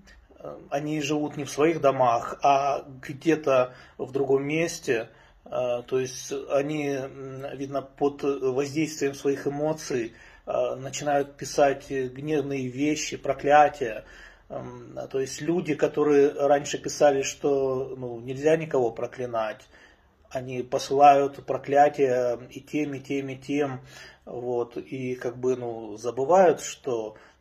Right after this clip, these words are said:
ведь над нами есть Всевышний, который,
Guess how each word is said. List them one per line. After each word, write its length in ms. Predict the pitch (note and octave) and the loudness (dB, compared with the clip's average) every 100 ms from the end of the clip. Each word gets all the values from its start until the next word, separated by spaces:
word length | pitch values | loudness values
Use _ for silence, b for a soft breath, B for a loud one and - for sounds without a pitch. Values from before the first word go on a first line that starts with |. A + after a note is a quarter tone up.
| - | -20
ведь 360 | C3+ A#2+ A#2 | -10 -8 -8
над 140 | C3 A#2+ | -8 -2
нами 260 | C3 B2+ | -2 -2
есть 180 | B2+ B2+ | -6 -4
Всевышний, 500 | C3+ F3 G3 E3 A#2+ | -2 -2 -2 -6 -10
который, 640 | - B2 B2+ A#2+ A#2 A2+ | -8 -6 -4 -4 -4 -8